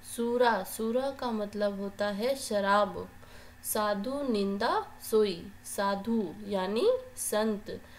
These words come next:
अब कबीर दास जी यहाँ पे ये कहते हैं कि केवल उच्च कुल में जन्म लेने से कुछ नहीं होता, उसके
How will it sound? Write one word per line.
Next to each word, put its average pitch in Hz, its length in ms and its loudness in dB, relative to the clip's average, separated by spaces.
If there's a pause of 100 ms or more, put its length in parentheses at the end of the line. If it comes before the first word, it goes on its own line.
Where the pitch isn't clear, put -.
(460)
अब 285 240 2
कबीर 262 380 0
दास 196 360 -2
जी 254 280 -4 (280)
यहाँ 214 360 0
पे 269 260 -2 (280)
ये 247 260 0
कहते 190 500 -2
हैं 190 400 -4 (200)
कि 269 340 0 (480)
केवल 226 680 2 (600)
उच्च 381 280 0 (160)
कुल 226 280 4
में 202 440 2 (100)
जन्म 247 540 0
लेने 190 420 0
से 247 320 -2 (120)
कुछ 269 260 -4
नहीं 226 480 2 (460)
होता, 196 680 2 (240)
उसके 294 560 -4